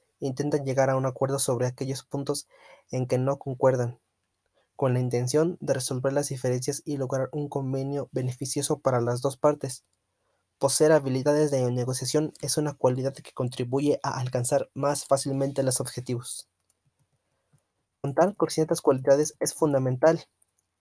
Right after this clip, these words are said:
Para lograr una buena negociación. Estas características pueden ser innatas o adquiridas mediante una formación adecuada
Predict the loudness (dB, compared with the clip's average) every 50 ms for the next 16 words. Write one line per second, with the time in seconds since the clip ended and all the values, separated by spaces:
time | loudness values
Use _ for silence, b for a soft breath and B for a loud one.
0 | _ _ _ _ _ _ _ _ _ _ _ _ _ _ _ _ _ _ 2 2
1 | 2 2 2 2 2 2 2 2 2 2 2 0 0 -2 -2 -2 -2 -2 -4 -4
2 | -6 -4 0 0 0 0 -2 -8 _ _ _ _ _ _ _ _ _ _ _ -2
3 | -2 -2 2 4 4 2 4 0 -2 -2 -2 -2 -2 -2 -4 -4 -6 -6 0 2
4 | 2 2 2 2 2 2 2 2 -2 -4 -2 0 0 -2 0 -2 -4 -4 -4 -6
5 | _ 0 0 0 0 -4 -6 -4 0 2 2 2 2 2 -2 -4 -6 -6 -4 -2
6 | -2 0 0 0 0 0 -2 -2 -2 -2 -2 0 -2 -2 -2 -2 -4 -2 -2 -2
7 | 0 2 2 4 4 2 0